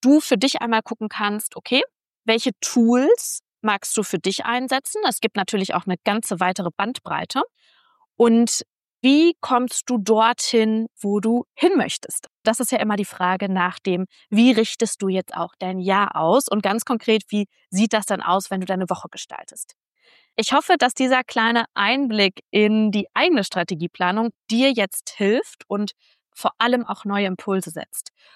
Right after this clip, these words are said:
Und wenn du möchtest, dann bist du herzlich eingeladen, morgen auch deine eigene Business-Vision greifbar zu machen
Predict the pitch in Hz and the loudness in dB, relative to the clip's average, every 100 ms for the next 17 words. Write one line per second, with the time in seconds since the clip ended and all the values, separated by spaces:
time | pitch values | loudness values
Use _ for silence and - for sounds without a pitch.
0 | _ - 208 202 226 233 - 208 277 - | _ -2 0 2 2 2 2 0 0 0
1 | 403 - 233 214 214 _ 262 - 247 247 | -2 0 0 -2 -6 _ -2 0 0 0
2 | - - 247 277 - - 226 240 233 220 | -2 -2 -2 -2 -6 -6 -4 -2 0 2
3 | 220 226 - 196 202 233 240 233 202 - | 0 -4 -2 2 4 4 2 -2 -4 -2
4 | 196 196 190 - _ _ 226 294 262 208 | -4 -2 -4 -8 _ _ -2 2 2 0
5 | 240 233 220 202 185 190 185 170 180 - | 0 -2 -4 -6 -6 -4 -4 -4 -4 -4
6 | 196 196 - 190 185 185 190 185 | -6 -6 -8 -6 -6 -8 -10 -10